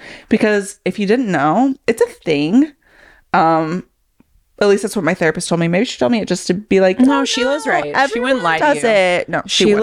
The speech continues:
Speaker 1: wouldn't.
Speaker 2: would not lie to you.
Speaker 1: She wouldn't.
Speaker 2: Shout
Speaker 1: She
Speaker 2: out to Sheila, but you're not on social media, so you'll
Speaker 1: Shout
Speaker 2: never
Speaker 1: out.
Speaker 2: fucking see this.
Speaker 1: <laughs> You'll never see this. Shout out to Sheila.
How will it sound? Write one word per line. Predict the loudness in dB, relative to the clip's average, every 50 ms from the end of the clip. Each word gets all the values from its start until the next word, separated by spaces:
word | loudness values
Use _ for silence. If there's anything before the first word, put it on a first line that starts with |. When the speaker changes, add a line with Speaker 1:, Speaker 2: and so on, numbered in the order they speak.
| 0 0
Speaker 1:
wouldn't. | 0
Speaker 2:
would | 0 0 0 -2
not | -2 0 0 2 2 0 0 0
lie | 0 0 0
to | 0 0
you. | 0 2 2 2
Speaker 1:
She | 2 2 2
wouldn't. | 2 0 0
Speaker 2:
Shout | 0 0 0 0
Speaker 1:
She | -2
Speaker 2:
out | -4 -6
to | -8 -8
Sheila, | -6 -4 -2 0 0 0 0 0
but | 0 -2 -4
you're | -4 -2 -2 -2 0
not | 0 0 0 2
on | 0 0 0
social | 0 -2 -2 -2 -2 -2
media, | 0 0 0 0 0
so | 0 0 -2
you'll | -2 -2 -2
Speaker 1:
Shout | -2 0
Speaker 2:
never | 0 0 -2 -4 -4
Speaker 1:
out. | -4 -6
Speaker 2:
fucking | -6 -4 -4 -4
see | -2 -2 0 0
this. | 2 0 0 -2 -4 -10 -14
Speaker 1:
<laughs> | -14
You'll | -14 -12 -12
never | -12 -10 -10 -12 -10
see | -10 -8 -8
this. | -8 -6 -2 0 2 4 4 4 4 4
Shout | 2 2 0
out | 0
to | -4 -8
Sheila. | -8 -6 -4 -2 0 0 0 0 -2